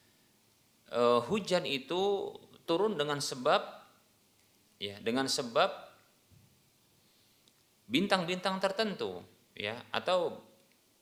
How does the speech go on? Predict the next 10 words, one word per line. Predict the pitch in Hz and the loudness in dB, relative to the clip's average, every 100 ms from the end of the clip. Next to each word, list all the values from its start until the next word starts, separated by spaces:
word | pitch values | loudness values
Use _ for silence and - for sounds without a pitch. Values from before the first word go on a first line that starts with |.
| _ _ _ _ _ _ _ _ _ _ _ _ _ - | _ _ _ _ _ _ _ _ _ _ _ _ _ -2
hujan | 175 185 185 | 2 4 2
tersebut, | 170 160 - 123 180 - - _ _ - | 0 -2 0 0 0 -6 -20 _ _ -2
ya, | 101 113 160 160 - _ | 2 2 0 -8 -20 _
eh, | 104 107 107 107 104 101 95 95 - 151 | 2 6 6 6 4 4 2 -2 -2 4
turunnya | 196 202 160 | 6 6 2
hujan | 139 120 107 101 101 107 - | 0 0 4 2 2 -6 -4
itu | 127 - | -4 -2
berasal | 180 127 117 - 151 151 156 156 - | 0 4 4 4 0 0 -2 -8 -16
dari, | - 113 113 139 190 - - - _ _ | 0 2 4 2 0 -4 -16 -20 _ _
ya, | - 104 107 | -2 0 0